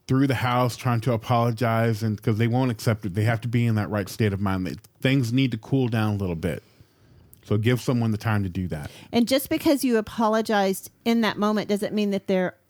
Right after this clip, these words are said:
Speaker 2: automatically ready to forgive you in that moment. It's like you said, sometimes that has to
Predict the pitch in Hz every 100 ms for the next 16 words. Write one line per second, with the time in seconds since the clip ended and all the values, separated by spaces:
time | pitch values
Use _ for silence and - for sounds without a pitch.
0 | _ _ 208 240 254 208 202 - 202 190
1 | 180 190 202 170 156 - - - 226 -
2 | 190 277 339 240 190 165 - 147 131 -
3 | - - _ - 190 208 202 220 185 220
4 | 214 220 - 214 202 - 196 180